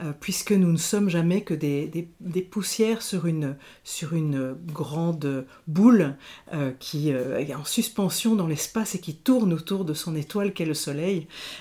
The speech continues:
euh, est-ce que, est-ce que tu nous donnerais quelques exemples, quelques observations qui ont été faites de l'influence, euh, de ce...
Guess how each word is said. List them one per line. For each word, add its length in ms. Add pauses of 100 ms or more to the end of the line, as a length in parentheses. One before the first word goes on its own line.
(160)
euh, 540 (280)
est-ce 200
que, 80
est-ce 200
que 80
tu 180
nous 120
donnerais 360
quelques 440
exemples, 580
quelques 460
observations 680
qui 140
ont 60
été 280
faites 560 (440)
de 120
l'influence, 1120 (440)
euh, 760
de 360
ce... 580